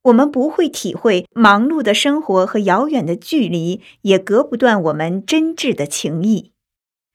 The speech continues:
舅舅总说，这样的缘分就是上天的刻意安排，对的人终究会走到一起，成为一家人。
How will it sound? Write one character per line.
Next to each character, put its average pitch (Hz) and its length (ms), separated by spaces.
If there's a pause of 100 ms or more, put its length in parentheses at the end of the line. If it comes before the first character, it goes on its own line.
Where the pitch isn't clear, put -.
(240)
舅 302 160
舅 240 140
总 185 220
说， 214 320
这 220 140
样 214 180
的 175 80
缘 165 260
分 208 420
就 208 120
是 190 120
上 208 240
天 240 160
的 233 120
刻 240 160
意 170 100
安 233 260
排， - 300 (540)
对 359 180
的 254 100
人 208 300 (240)
终 349 220
究 339 180
会 339 140
走 160 160
到 175 180
一 185 100
起， - 400
成 180 200
为 170 220
一 247 180
家 - 240
人。 - 220